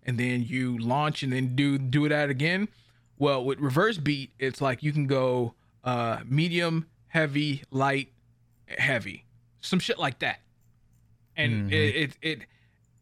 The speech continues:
Speaker 1: it provides more mixes and all that kind of stuff. And I, we always get into fighting games. I don't know why, but <laughs>
Speaker 2: Me and you like fighting games.
Speaker 1: <laughs>
Speaker 2: Nick likes fighting games. He just doesn't play 'em, like, competitively, you know?
Speaker 1: Yeah. And, and, like, what I'm,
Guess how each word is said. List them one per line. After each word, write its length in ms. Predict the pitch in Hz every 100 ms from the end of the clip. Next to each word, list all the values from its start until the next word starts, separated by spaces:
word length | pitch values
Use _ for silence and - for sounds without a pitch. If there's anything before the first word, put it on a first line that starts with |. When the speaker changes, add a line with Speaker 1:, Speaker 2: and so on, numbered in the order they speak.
| -
Speaker 1:
it 140 | 180 165
provides 520 | 160 139 175 185 151
more 260 | 139 175 170
mixes 400 | 170 180 180 160
and 120 | 143
all 120 | 151
that 140 | 143
kind 160 | 139 123
of 60 | 117
stuff. 160 | 135
And 100 | 139
I, 340 | 233 294 - -
we 100 | 381 427
always 240 | 381 240 156
get 120 | 160
into 160 | 160 117
fighting 360 | - 185 139
games. 240 | 113 113 123
I 80 | 196
don't 80 |
know 80 | 156
why, 180 | 139 123 - - -
but 240 | 165 175 160
<laughs> 1300 | 170 - - - - 349 - - - - - - -
Speaker 2:
Me 180 | 127 170
and 80 | 175
you 100 | 180
like 200 | 175 160
fighting 320 | - 160 160
games. 400 | 143 147 147 139
Speaker 1:
<laughs> 20 |
Speaker 2:
Nick 180 | 117 165
likes 220 | 156 147 -
fighting 300 | 139 135 120
games. 360 | 131 131 127
He 120 | -
just 180 | 127 117
doesn't 320 | 117 123 120
play 180 | - 120
'em, 240 | 120 113 101
like, 240 | 104 101
competitively, 800 | - 101 - 113 127 104 95 95
you 100 | 95
know? 180 | 104 113
Speaker 1:
Yeah. 380 | 151 135 123 98 -
And, 140 | 185 196
and, 320 | 214 220 196
like, 260 | 185 185 147
what 360 | 143 143 180 214
I'm, 260 | 240 247